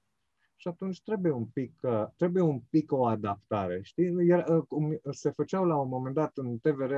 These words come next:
dacă ții minte, uh, teatru radiofo-, radiofonic și se făceau adaptările pe, pentru teatru radiofonic sau,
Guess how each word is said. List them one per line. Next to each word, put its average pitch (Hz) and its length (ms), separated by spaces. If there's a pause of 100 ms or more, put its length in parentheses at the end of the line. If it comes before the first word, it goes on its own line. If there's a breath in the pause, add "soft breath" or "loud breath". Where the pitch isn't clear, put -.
(120)
dacă 120 240
ții 131 180
minte, 120 480 (340)
uh, 107 380 (680)
teatru 131 680 (240)
radiofo-, 120 460
radiofonic 110 720
și 117 120
se 110 120
făceau 117 420
adaptările 101 600
pe, 90 440
pentru 95 280
teatru 110 340
radiofonic 98 600
sau, 117 260